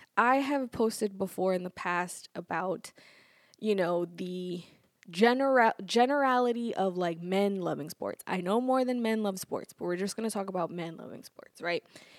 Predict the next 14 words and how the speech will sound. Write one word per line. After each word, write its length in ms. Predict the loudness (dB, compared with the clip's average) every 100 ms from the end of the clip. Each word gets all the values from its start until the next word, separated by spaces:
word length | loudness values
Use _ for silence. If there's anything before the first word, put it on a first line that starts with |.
| -6
And, 100 | 0
like, 140 | 2 4
why 320 | 6 6 6
is 320 | 4 -2 -6
that? 320 | -10 -10 -12 -20 -20 _ _
And 580 | 2 2 2 0 -6 -10 -16 _
I 140 | -2 -2
feel 340 | 0 2 4
like 340 | 4 2 -2 -8 -20 _ _ _ _ _ _
one 200 | 2 4
of 120 | 4
the 100 | 2
main 260 | 0 -2 -4
reasons 640 | -4 -6 -8 -8 -10 -14